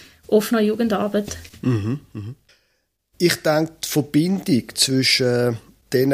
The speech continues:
Speaker 2: beiden Elementen, auf der einen Seite sind wir einfach für Teenies vom Dorf da, mit dem Jugendtreff, mit dem Check-in, und auf der anderen Seite sind wir eine klar christliche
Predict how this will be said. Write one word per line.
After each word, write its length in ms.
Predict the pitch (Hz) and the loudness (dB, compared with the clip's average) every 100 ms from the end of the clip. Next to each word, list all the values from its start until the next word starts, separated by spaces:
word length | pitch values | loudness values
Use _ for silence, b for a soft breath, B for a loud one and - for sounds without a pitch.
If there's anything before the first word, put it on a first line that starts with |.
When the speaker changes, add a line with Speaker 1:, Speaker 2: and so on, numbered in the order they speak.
| 127 | 0
Speaker 2:
beiden 440 | 110 107 156 160 131 | -2 -2 0 0 0
Elementen, 760 | 139 147 147 101 101 - - | 0 2 0 -2 -6 -8 -14
auf 100 | - | -12
der 140 | 123 113 | -6 -2
einen 200 | 139 156 | 0 0
Seite 360 | 165 156 143 143 | 0 -2 -2 0
sind 260 | 147 143 | 2 0
wir 140 | 135 120 | -2 0
einfach 320 | 156 - - - | -2 -2 -4 -8
für 260 | - 139 139 - _ _ | -2 0 0 -6 _ _
Teenies 420 | - 143 175 175 - | -2 0 2 2 2
vom 160 | 131 | 0
Dorf 540 | 117 120 160 175 - - | 0 0 0 -4 -8 -2
da, 200 | 131 180 220 - _ _ | 0 0 -2 -10 _ _
mit 220 | 147 156 175 | -6 -4 0
dem 220 | 160 151 | -2 -2
Jugendtreff, 680 | 165 160 190 175 151 175 - | 0 0 0 -4 -2 -4 -4
mit 80 | 135 | -4
dem 80 | 131 | -2
Check-in, 480 | 151 156 170 170 B B B B B B _ | -2 -2 -4 -4 B B B B B B _
und 140 | 143 | 0
auf 120 | 160 - | 0 0
der 120 | 120 | 0
anderen 400 | 135 196 208 185 | 0 0 2 0
Seite 340 | 196 185 185 | 0 -2 0
sind 300 | 156 165 156 | 0 2 0
wir 320 | 151 151 147 - | 0 0 -2 -6
eine 100 | - | -6
klar 400 | - 113 170 185 | -4 -4 -4 -6
christliche 680 | - 185 - 208 175 170 160 | -4 0 0 0 0 -2 -4